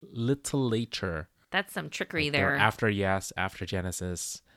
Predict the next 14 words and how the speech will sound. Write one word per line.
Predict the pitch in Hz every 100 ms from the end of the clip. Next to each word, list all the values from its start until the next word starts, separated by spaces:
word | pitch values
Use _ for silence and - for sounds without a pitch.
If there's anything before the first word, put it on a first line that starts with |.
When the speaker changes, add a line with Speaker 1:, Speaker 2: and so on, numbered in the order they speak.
| _ _ _ _
Speaker 1:
after, | 95 92 - 98 92
uh, | 87 82
Pink | - 95
Floyd, | - 95 90 87
et | -
cetera, | 92 - 92 85 85 - _ _
and | 92 95
after | 90 90
King | - 98
Crimson, | 90 95 90 90
after | 90 92 80
all | 85 98
those | 98 95
bands, | 90 90 87 87 -